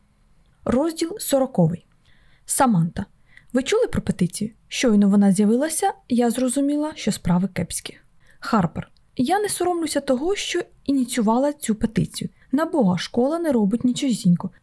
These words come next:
Бідолашна Рената просто божеволіла. Коли... Ви відправляєте дитину до школи, то хочете знати, що там вона у безпеці». Пані Ліпмант. «Я наполегливо заперечую,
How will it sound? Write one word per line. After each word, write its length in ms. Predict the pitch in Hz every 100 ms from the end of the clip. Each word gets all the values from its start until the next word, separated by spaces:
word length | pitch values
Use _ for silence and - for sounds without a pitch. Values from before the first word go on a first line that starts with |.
| _
Бідолашна 540 | 240 240 285 330 320
Рената 400 | 302 294 320 370
просто 420 | 339 269 277 - 277
божеволіла. 760 | 277 277 285 247 196 170 185 - -
Коли... 360 | 254 247 254 240 - _
Ви 160 | 226 285
відправляєте 600 | 247 - 233 240 240 233
дитину 320 | 226 240 240
до 100 | 226
школи, 400 | - - 349 254 - -
то 100 | -
хочете 440 | 233 247 285 349 339
знати, 420 | 214 220 233 294
що 240 | - -
там 300 | 220 220 240
вона 260 | 220 185 190
у 60 | 196
безпеці». 600 | 190 - 165 - - - _ - -
Пані 420 | - 240 311 320 277
Ліпмант. 560 | 220 - 160 170 - - _ _ -
«Я 180 | 311
наполегливо 720 | 466 415 330 262 311 330 330 302
заперечую, 720 | 294 247 185 185 - 190